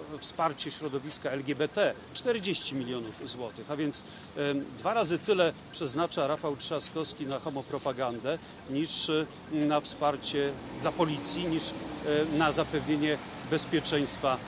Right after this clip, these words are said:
e, mieszkańcom. Jak powiedziałem, e, wracają praktyki z lat dziewięćdziesiątych, jeżeli chodzi o zagrożenia, ale też wracają praktyki z czasów pierwszych rządów Donalda Tuska. W ostatnią, e, sobotę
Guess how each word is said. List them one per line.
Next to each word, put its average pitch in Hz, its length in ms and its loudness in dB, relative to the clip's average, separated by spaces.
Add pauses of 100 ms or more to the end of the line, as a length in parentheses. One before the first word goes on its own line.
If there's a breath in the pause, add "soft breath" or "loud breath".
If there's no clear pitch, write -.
(200)
e, 147 80 2
mieszkańcom. 135 720 2 (380)
Jak 202 100 2
powiedziałem, 226 640 6
e, 165 680 2
wracają 185 580 4
praktyki 185 520 0
z - 80 0
lat 170 180 4
dziewięćdziesiątych, 165 880 0
jeżeli 147 280 0
chodzi 156 280 -2
o 143 60 4
zagrożenia, 143 720 2 (300 loud breath)
ale 214 180 6
też 226 360 2
wracają 202 480 0
praktyki 202 600 -2 (220 loud breath)
z 175 260 2
czasów 185 500 0
pierwszych 185 400 2
rządów 139 380 0
Donalda 151 460 4
Tuska. 170 480 2 (360 loud breath)
W 151 40 -2
ostatnią, 156 640 2
e, 143 80 4
sobotę 156 580 2